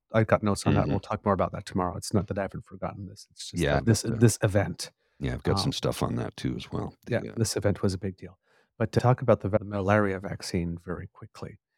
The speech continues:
Speaker 1: Cameroon is becoming the first country to launch a national campaign of vaccination. This, the first child has already received it. And like I said, it's a new va-, vaccine to fight malaria that has been invented.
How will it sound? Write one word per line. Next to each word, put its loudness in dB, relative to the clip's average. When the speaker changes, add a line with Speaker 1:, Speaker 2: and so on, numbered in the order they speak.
Speaker 1:
Cameroon 4
is 0
becoming -2
the -12
first -8
country 0
to -8
launch -2
a 0
national 0
campaign -2
of -4
vaccination. -2
This, 0
the -20
first 0
child 2
has -2
already -2
received -14
it. -6
And 0
like -4
I -8
said, 4
it's 0
a 2
new 2
va-, -6
vaccine -2
to 4
fight 0
malaria 2
that -8
has -2
been 0
invented. -4